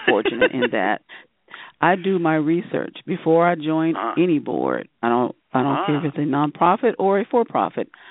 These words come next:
Speaker 1: I look at who's
Speaker 2: Mm-hmm.
Speaker 1: currently serving, and as well, I look at their backgrounds, because those individuals are going to have a direct, um,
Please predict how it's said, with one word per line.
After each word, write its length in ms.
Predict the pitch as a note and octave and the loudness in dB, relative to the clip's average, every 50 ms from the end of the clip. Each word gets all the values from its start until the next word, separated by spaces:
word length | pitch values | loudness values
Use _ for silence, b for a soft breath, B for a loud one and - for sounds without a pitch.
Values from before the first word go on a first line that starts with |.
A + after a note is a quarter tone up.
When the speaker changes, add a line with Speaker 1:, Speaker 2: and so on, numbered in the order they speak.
| B B B B _ | B B B B _
Speaker 1:
I 160 | - D#3 G3 A3 | -4 -2 -2 -2
look 260 | A3 G3+ A3 G#3+ A3 - | -2 -2 -2 -2 0 -2
at 140 | D#3+ E3 E3 | -2 -2 -2
who's 180 | F3+ E3 D3+ | -2 -4 -6
Speaker 2:
Mm-hmm. 140 | D3 - - | -6 -6 -8
Speaker 1:
currently 340 | F3 C3+ C#3+ D#3+ E3 F#3 F#3 - - | -8 -8 -6 -6 -6 -8 -8 -6 -2
serving, 460 | F#3+ F3+ F3+ F#3 G3 A3 C4 D#4+ E4 - _ _ _ _ b b b b b b b b b b b b _ _ _ - - | -2 0 0 -2 -4 -4 -6 -6 -6 -8 _ _ _ _ b b b b b b b b b b b b _ _ _ -6 -2
and 200 | - C3+ C#3 C#3 - - _ - | 0 0 2 0 -4 -10 _ -2
as 180 | B2+ B2+ A#2+ - C#3+ | 0 0 0 -2 -6
well, 540 | C3+ D3+ D#3+ F3+ F3+ D#3+ C#3+ C#3 C3+ C3 - | -4 0 0 2 2 2 2 0 -2 -2 0
I 120 | - B2 | 0 0
look 200 | A#2 B2 C3+ - | 0 0 -4 -6
at 100 | C#3 - | -8 -4
their 160 | - D3+ E3+ | -2 -2 0
backgrounds, 760 | F3+ E3+ D#3+ D3+ D3 C#3+ - C3 C3 C3 C3 C3 C3+ C#3 D3 - | 2 2 2 2 2 0 -4 -4 -2 -2 -2 -4 -6 -6 -8 -8
because 380 | - G3+ - - A#3 F#3+ F#3 F3+ A#3+ - _ - | -10 -10 -6 -2 -2 -2 -2 -4 -8 -14 _ -4
those 260 | F3 F#3+ G3+ A3+ B3+ - - | -2 -2 -2 -2 -4 -6 -6
individuals 680 | F#3 F3+ E3 E3 D#3+ F3+ F#3+ A3 B3+ B3 F#3+ E3+ D3 C#3+ | -6 -4 -4 -4 0 0 0 0 0 -2 -4 -4 -4 -4
are 20 | |
going 420 | - C#3 C#3 C#3+ C#3 C#3 C#3 C3+ - - - | -4 -4 -2 -2 -2 -2 -4 -6 -8 -10 -10
to 420 | - F3 C3+ C3+ C3 B2+ B2+ B2+ - - B B B B B B B B B B B B B B | -8 -6 -4 -4 -4 -4 -6 -8 -10 -14 B B B B B B B B B B B B B B
have 260 | - G#3 G3 D3 B2+ | 2 2 2 2 0
a 40 | B2 | -2
direct, 440 | - - B2 B2+ D3 E3 F3+ - - _ - - _ | -6 -6 -4 -2 0 0 0 -2 -4 _ -20 -8 _
um, 580 | D#3+ E3 D#3+ D#3+ D#3+ D#3+ D#3+ D#3 D#3+ E3+ F#3 | -2 -2 0 0 0 -2 -2 -4 -6 -8 -10